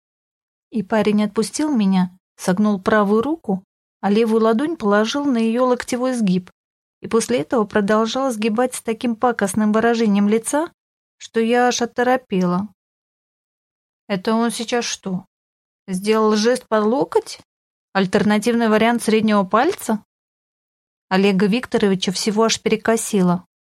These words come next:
«Аж ты поганец!» пробасил он и резко двинулся на Богдана, пытаясь схватить того за руку.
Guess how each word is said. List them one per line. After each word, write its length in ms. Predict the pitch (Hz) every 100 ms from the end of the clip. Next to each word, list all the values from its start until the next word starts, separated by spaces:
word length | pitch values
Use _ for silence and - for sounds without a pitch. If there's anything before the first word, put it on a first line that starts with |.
| _ _ _ _ _ _
«Аж 240 | 240 226
ты 100 | -
поганец!» 920 | 247 247 214 208 196 175 175 180 - - _ _ _ _ _ _
пробасил 640 | 190 185 202 202 - 214 233
он 180 | 254
и 80 | 214
резко 360 | 208 226 - 208
двинулся 540 | 180 214 214 196 185 208
на 100 | 208
Богдана, 640 | 208 208 208 202 185 180
пытаясь 400 | 180 190 214 190
схватить 480 | - 202 202 277 -
того 300 | 214 202 208
за 240 | 214 208
руку. 340 | 175 - 196